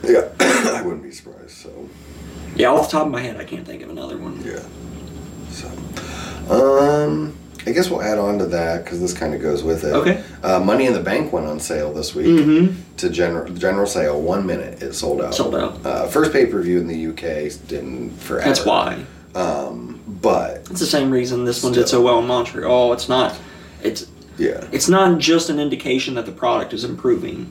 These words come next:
Speaker 2: because they're going to places they haven't been and taking really big shows to a place they haven't been in a while.
Speaker 1: Right.
Speaker 2: But twenty million views is twenty million views. I don't
Speaker 1: I was
Speaker 2: care
Speaker 1: gonna
Speaker 2: how the
Speaker 1: say.
Speaker 2: fuck you got 'em.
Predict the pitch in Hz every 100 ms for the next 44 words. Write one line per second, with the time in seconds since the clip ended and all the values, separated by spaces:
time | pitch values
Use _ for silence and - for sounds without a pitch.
0 | - 135 131 127 120 139 135 - 135 131
1 | 131 127 120 - 123 120 117 127 123 120
2 | 120 127 131 131 123 - 120 120 - 120
3 | 120 117 90 - - - 90 85 76 50
4 | 55 - - - - - - - - -
5 | 214 202 139 - - - - - - -
6 | - - - 220 170 151 120 - 302 -
7 | - - - - 339 107 113 123 127 117
8 | 131 135 123 117 - - 85 92 87 -
9 | 80 85 104 -